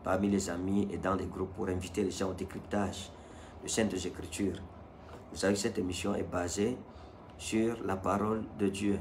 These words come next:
la parole de Christ, le décryptage des Écritures. Et l'émission est faite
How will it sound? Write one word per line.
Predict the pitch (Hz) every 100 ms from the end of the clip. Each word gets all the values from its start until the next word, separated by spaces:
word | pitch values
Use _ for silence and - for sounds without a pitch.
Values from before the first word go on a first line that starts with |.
| -
la | 87
parole | 85 92 104
de | 90
Christ, | - 95
le | 92
décryptage | 87 87 90 - 98
des | 98 95
Écritures. | - 82 - 90 110 - - - - - - - - - - - - - -
Et | 90
l'émission | 98 98 92 - 107 110 107 110 104 - - - - -
est | 101
faite | - 107 - -